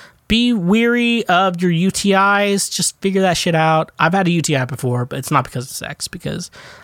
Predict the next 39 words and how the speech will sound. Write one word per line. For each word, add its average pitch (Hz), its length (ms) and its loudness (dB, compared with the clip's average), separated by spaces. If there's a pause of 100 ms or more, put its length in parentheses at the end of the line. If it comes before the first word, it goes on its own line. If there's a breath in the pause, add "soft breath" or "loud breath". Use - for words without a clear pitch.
I 190 140 2
was 202 120 2
a 226 40 2
lo-, 254 160 2
I 185 120 2
was 220 100 2
a 233 40 -4
Christian 247 560 0
loser 220 360 2
in 120 80 -2
high 123 180 -4
school, - 400 -12 (100)
and 135 400 -2 (800 loud breath)
some 339 240 2
of 320 140 2
you 311 100 2
can 269 160 0
say 247 340 2
I'm 226 200 2
still - 260 0
a - 20 0
loser 220 300 0
now, 240 320 -2
so 147 320 -6
we 165 160 -4
can - 200 -18
figure 170 340 -4
that 175 160 -2
out 175 280 -4
as 156 200 -2
we 160 60 -6
go 175 100 0
along. 262 480 0 (500 loud breath)
Um, 202 420 0
but 156 140 2
I 147 220 2 (240)
like 160 240 -4
women 127 240 0
now. 123 260 -4